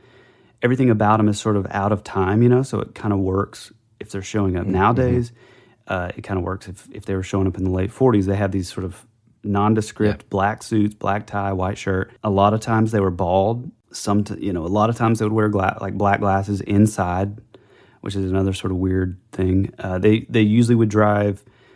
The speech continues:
Speaker 1: uh, like, you know, black, like, these Cadillacs, which, again, at the time, you, more than likely that was probably the sort of government issue automobile. So,
Speaker 2: Hmm.
Speaker 1: you know, there's this theory that, like, well, these things are actually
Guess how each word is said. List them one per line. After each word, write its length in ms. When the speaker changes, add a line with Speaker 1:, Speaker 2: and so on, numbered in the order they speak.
Speaker 1:
uh, 80
like, 180
you 80
know, 180
black, 540
like, 140
these 160
Cadillacs, 800
which, 420
again, 680
at 100
the 80
time, 480
you, 180
more 380
than 120
likely 320
that 200
was 100
probably 440
the 360
sort 240
of 100
government 500
issue 760
automobile. 540
So, 600
Speaker 2:
Hmm. 140
Speaker 1:
you 140
know, 100
there's 240
this 160
theory 300
that, 140
like, 200
well, 160
these 240
things 280
are 80
actually 600